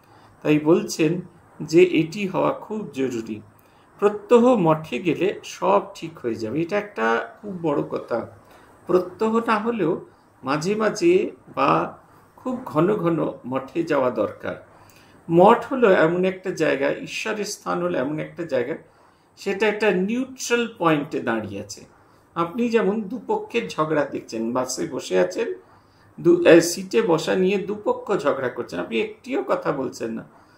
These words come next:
অথচ দুপক্ষের বক্তব্য কিন্তু আপনার কাছে পরিষ্কার। এক-, একজন জোর করে বসে পড়ছে, আর একজনের সত্যি সত্যি প্রয়োজন আছে, তাই সে ঝগড়া করছে। এই যে মাঝখানে দাঁড়িয়ে দেখা,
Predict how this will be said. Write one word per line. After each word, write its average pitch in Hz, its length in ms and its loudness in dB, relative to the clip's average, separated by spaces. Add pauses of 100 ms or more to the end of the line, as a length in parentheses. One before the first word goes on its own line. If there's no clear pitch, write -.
(220)
অথচ 220 340 2
দুপক্ষের 180 680 2
বক্তব্য 156 520 2
কিন্তু 139 380 -2
আপনার 139 300 2
কাছে 131 280 -8 (100)
পরিষ্কার। 110 520 -6 (640)
এক-, 180 340 4 (160)
একজন 170 520 -2 (300)
জোর 156 280 0
করে 202 200 0
বসে 208 360 -4
পড়ছে, 233 260 0
আর 240 80 4
একজনের 190 340 0
সত্যি - 380 -12
সত্যি - 280 -12
প্রয়োজন 208 600 2
আছে, 120 200 -8
তাই 214 340 0
সে - 200 -6
ঝগড়া 120 320 -2
করছে। - 420 -10 (640)
এই 202 120 2
যে 220 120 10
মাঝখানে 180 640 4
দাঁড়িয়ে 180 520 6
দেখা, 135 680 0